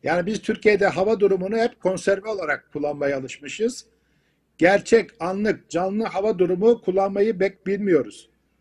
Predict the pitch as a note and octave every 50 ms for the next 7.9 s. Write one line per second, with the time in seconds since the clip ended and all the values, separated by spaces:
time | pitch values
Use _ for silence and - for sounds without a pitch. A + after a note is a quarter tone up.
0 | _ _ _ _ - D3 E3 D#3 F#3 F3+ F3 F#3+ G3+ G3 G#3+ A3 A3 G#3+ G#3+ G#3
1 | A3 G#3 G#3+ G#3+ G#3+ G#3+ G#3 G3+ F3 G3 F#3+ G3 F#3+ F#3+ F#3 G3+ G3+ - G#3+ G#3+
2 | G#3+ G3+ F#3+ G3+ G#3 G3 F3+ E3 F#3 F3+ F#3+ A3+ B3+ C4+ - _ _ _ _ _
3 | _ _ _ _ _ _ _ - - - A3 A3+ G#3 A3+ G#3+ - - - A#3 A#3+
4 | A#3 A3 A3 G3+ F3+ F#3 G3 A3 A3+ - - _ _ _ _ - E3 F#3+ G3 G3
5 | F3+ G#3 G#3+ A3+ A#3 A3 F#3+ F3+ F#3+ F#3+ F#3+ F#3 - E3 D#3+ E3 F#3+ F3+ F3 E3+
6 | E3+ D#3+ F#3+ G#3 A3+ B3 _ _ _ _ _ _ _ _ _ _ - C#3 D3+ D#3
7 | D#3+ E3 E3 D#3+ D#3+ D#3 E3 F#3 G#3 G#3 G3+ F#3 G3+ G3 F3+ D#3 -